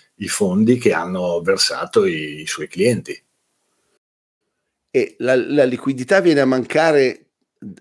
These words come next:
Speaker 2: già dall'inizio o se ne accorgono a un certo punto perché troppe persone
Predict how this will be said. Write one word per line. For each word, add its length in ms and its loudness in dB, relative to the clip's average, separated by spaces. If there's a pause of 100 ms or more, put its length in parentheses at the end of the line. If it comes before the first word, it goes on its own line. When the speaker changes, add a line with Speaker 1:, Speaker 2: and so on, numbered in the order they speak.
(120)
Speaker 2:
già 180 2
dall'inizio 720 2
o 240 0
se 160 -4
ne 80 0
accorgono 500 -2
a 40 -4
un 40 -10
certo 300 -4
punto 320 -4
perché 220 -8
troppe 360 0
persone 560 -2